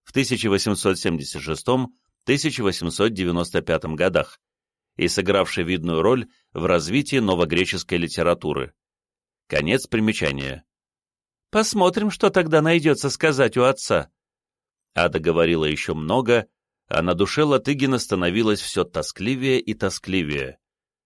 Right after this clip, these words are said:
Он шёл молча, слушая бесконечную болтовню своей возлюбленной. Ха, где Латыгин проживал всего два года, казался ему родным городом, из которого теперь он уезжает в чужие страны.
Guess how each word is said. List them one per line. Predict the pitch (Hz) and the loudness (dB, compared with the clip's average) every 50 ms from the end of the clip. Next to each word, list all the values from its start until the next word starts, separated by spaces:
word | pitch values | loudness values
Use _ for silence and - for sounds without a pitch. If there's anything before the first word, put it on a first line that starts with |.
| _ _ - | _ _ -4
Он | - 82 82 76 | -2 0 0 0
шёл | - - 82 78 76 | 0 0 0 0 0
молча, | 73 85 110 113 110 - 110 107 98 - _ _ _ _ _ | 0 0 -2 -2 -2 -2 0 0 0 0 _ _ _ _ _
слушая | _ - - - 92 131 139 - - 135 127 | _ -14 -8 -2 0 0 0 2 2 2 2
бесконечную | 113 104 110 - - 104 98 98 101 101 - - - 95 87 | 2 0 -2 -2 0 0 0 0 0 -2 -2 -4 -4 -4 -2
болтовню | 82 80 80 80 - - 78 76 76 85 101 117 | 0 0 0 0 0 0 -2 -2 0 -2 -4 -4
своей | 113 - - 80 82 82 80 | -4 -2 -2 0 0 0 0
возлюбленной. | 76 80 85 76 78 92 98 82 73 73 69 71 69 65 65 64 - _ _ _ _ _ _ _ _ _ _ _ _ | 0 0 -2 -2 -2 -4 -4 -4 -4 -6 -8 -6 -8 -8 -10 -10 -14 _ _ _ _ _ _ _ _ _ _ _ _
Ха, | _ - - - 92 101 101 - _ | _ -14 -4 0 2 2 2 0 _
где | 80 92 87 95 92 | -10 -6 -2 0 2
Латыгин | 90 90 87 - 104 92 85 92 92 85 | 2 2 2 0 -2 0 0 -2 -2 0
проживал | - 90 85 80 90 90 90 87 85 | -2 -2 0 0 0 2 2 2 0
всего | - - - 82 82 80 | -2 -4 -4 -2 -2 -2
два | 71 73 78 73 | 0 0 -2 -2
года, | 71 98 110 104 101 98 90 - _ _ _ _ _ _ _ _ | 0 0 0 0 0 -2 -2 -4 _ _ _ _ _ _ _ _
казался | - 85 85 90 131 139 135 - - 131 | -2 -2 0 2 2 0 0 0 -2 -2
ему | 120 120 117 117 107 | 0 0 0 2 2
родным | 107 104 90 87 113 107 95 85 | 2 2 0 0 -2 -2 -2 0
городом, | 90 110 107 85 78 71 71 71 69 67 - _ _ _ _ _ _ - | 2 2 4 4 2 0 -2 -6 -6 -8 -14 _ _ _ _ _ _ -8
из | - 90 - | -8 -6 -4
которого | - 113 104 - 117 110 107 104 101 98 | 0 0 0 2 4 4 4 4 2 2
теперь | - 92 85 - 98 117 123 117 110 _ _ _ _ _ | 0 -6 -6 -2 0 0 0 0 -4 _ _ _ _ _
он | - 113 139 139 | 0 0 2 2
уезжает | 131 117 107 98 87 73 80 90 104 113 104 - | 4 2 2 2 0 0 -2 0 0 0 -2 -4
в | - - | -8 -8
чужие | - 101 87 78 85 82 80 78 | -4 -4 -4 -2 -2 -2 -2 -2
страны. | - - - 90 85 76 69 69 71 | -6 -4 -2 0 0 0 0 -4 -12